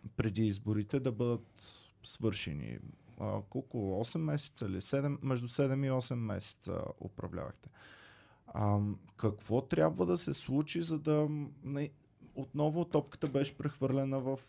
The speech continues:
а, броя на депутатите, които подкрепят нещата, пък, а, на „Има такъв народ“ не били съвсем с коалиция.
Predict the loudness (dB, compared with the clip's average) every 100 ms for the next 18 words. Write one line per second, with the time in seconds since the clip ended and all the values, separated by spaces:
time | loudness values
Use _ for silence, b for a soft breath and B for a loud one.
0 | 0 2 4 4 2 4 4 4 2 2
1 | -2 -4 -4 -4 -6 -10 -8 -6 -6 -4
2 | -6 -6 -12 -4 -4 -4 -8 -8 -4 -4
3 | -2 -2 -4 -6 -10 -6 -2 0 0 0
4 | -2 -4 -2 -2 -4 -4 -6 -4 -2 -2
5 | -2 -4 -4 -4 -4 -4 -6 -4 -6 -6
6 | -8 -6 -6 -8